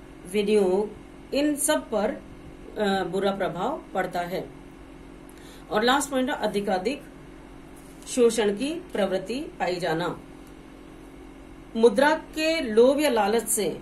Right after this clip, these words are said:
समाज में शोषण का एक विषम चक्र चालू हो जाता है। इससे अधिकाधिक मुद्रा की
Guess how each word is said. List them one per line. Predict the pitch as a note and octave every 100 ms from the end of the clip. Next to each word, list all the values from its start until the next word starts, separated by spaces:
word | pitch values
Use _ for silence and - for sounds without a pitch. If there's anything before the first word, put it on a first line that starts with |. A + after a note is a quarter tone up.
| - - - - - -
समाज | - G#3+ A3 C4+
में | C4+ D4+
शोषण | C#4 B3+ B3 C4+ B3+
का | B3+ C4 C#4 - - -
एक | B3+ C4+ - - - - - - - -
विषम | F#3 B3+ E4 E4+
चक्र | D#4+ C4 G3+ E3+ - -
चालू | A3+ G#3 G#3+
हो | G3+
जाता | F#3 G3
है। | G#3 C4+ F4+ - - - - - - - - - -
इससे | C4+ - D#4 C4+ C4 D#4+ - - - -
अधिकाधिक | A#3 B3+ E4 E4 F4 D#4
मुद्रा | C4+ A#3+ C4+
की | C4+ - C#4 C#4+ D4 C4+